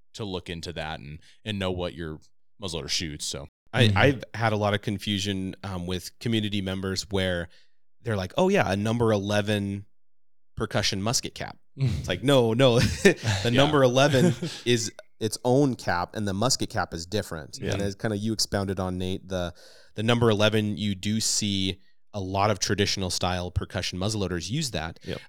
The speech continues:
Speaker 2: Um, and the musket caps are larger. They're a larger
Speaker 1: Yep.
Speaker 2: cap. They require a larger nipple. Um, a lot of the, I would say, if not all of the modern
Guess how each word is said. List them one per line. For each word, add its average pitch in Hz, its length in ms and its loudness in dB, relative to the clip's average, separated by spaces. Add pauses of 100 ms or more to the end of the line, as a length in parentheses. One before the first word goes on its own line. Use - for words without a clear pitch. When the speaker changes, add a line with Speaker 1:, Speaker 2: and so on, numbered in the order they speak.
Speaker 2:
Um, 101 400 4
and 107 160 0
the - 20 2
musket 131 300 2
caps - 240 0
are 98 80 -2
larger. 90 560 -2
They're 92 140 0
a 85 40 -2
larger 92 240 0
Speaker 1:
Yep. 110 60 -4
Speaker 2:
cap. 104 260 0
They 95 80 0
require 90 380 0
a 87 60 0
larger 95 340 -2
nipple. 95 420 -4 (300)
Um, 101 240 0
a 107 60 0
lot 101 260 2
of 120 160 0
the, 98 440 2 (380)
I 107 100 2
would 170 140 2
say, 98 340 2 (280)
if 110 160 -6
not 101 260 -2
all 110 260 2
of 98 160 0
the 92 380 0 (400)
modern 104 800 0